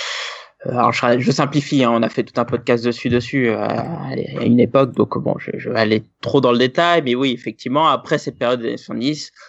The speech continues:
on a eu des comics de plus en plus matures, qui parlent beaucoup plus de sujets d'actualité, et cetera.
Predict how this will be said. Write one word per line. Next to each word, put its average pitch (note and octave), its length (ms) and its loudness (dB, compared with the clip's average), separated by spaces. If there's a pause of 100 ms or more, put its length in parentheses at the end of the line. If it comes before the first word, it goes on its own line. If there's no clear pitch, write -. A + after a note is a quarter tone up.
(220)
on A2+ 140 0
a B2 100 4
eu D3+ 100 4
des C3 120 2
comics B2+ 320 0
de B2 60 -2
plus A#2 200 -6
en A2 60 -2
plus - 300 -8
matures, A#2+ 680 2
qui - 120 -8
parlent A2+ 260 -2
beaucoup B2+ 220 -4
plus B2 240 -4
de A2 40 -2
sujets - 240 -12
d'actualité, - 680 4
et A2+ 80 4
cetera. - 500 -2